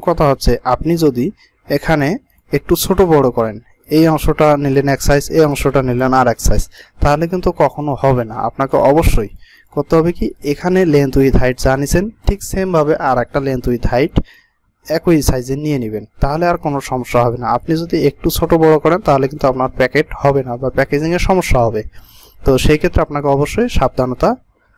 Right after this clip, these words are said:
থাকতে হবে। তো এখন আমাদের রয়েছে কি, এই খামটা বা প্যাকেজিং বক্সটা, এটা কিন্তু একটা পেস্টিংয়ের ব্যাপার আছে, এই জন্য পেস্টিং আমাদেরকে দিতে হবে। তো এই জন্য পেস্টিংয়ের জন্য আমরা করব কি, এখানে একটা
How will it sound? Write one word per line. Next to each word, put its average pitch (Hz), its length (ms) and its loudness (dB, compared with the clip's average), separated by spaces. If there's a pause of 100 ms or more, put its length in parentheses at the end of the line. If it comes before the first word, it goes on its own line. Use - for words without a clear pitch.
(320)
থাকতে - 360 -2
হবে। 113 180 -14 (380)
তো - 60 -2 (180)
এখন 202 260 -6
আমাদের 139 260 -4 (180)
রয়েছে 160 340 0
কি, 208 100 -2 (180)
এই 131 100 0 (720)
খামটা 160 340 -2 (220)
বা 127 80 2 (100)
প্যাকেজিং 139 360 -2 (400)
বক্সটা, 123 400 0 (960)
এটা 147 180 4
কিন্তু 185 220 -8
একটা - 200 -12
পেস্টিংয়ের 180 460 -6
ব্যাপার 110 260 -8
আছে, - 120 -12 (140)
এই 139 100 -8
জন্য 170 140 -4 (140)
পেস্টিং 156 300 -2 (120)
আমাদেরকে 120 320 -10 (100)
দিতে 127 220 -12
হবে। 127 160 -10 (100)
তো - 60 -10 (160)
এই 143 120 -6
জন্য 170 120 -6 (120)
পেস্টিংয়ের 143 420 -2
জন্য 135 200 -4
আমরা 117 220 -4
করব 123 160 -2 (120)
কি, 180 100 -2 (500)
এখানে 135 240 -4 (120)
একটা - 280 0